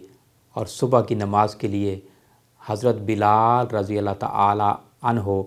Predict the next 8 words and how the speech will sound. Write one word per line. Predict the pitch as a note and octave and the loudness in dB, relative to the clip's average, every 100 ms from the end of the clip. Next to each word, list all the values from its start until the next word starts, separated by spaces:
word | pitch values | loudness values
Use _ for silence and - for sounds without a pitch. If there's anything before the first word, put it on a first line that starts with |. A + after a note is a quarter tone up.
| - - - _ _ _ - | -8 -20 -20 _ _ _ -2
آپ | A2 - | -2 0
کو | A#2 G2+ | 2 2
آ | |
کر | F#2+ A2 | 0 -4
نماز | G2+ G2 F#2+ F#2 | -4 -2 -2 -4
کی | - G2 | -6 -8
اطلاع | F2+ D2+ D2 | -8 -12 -14
دیتے۔ | - - | -16 -16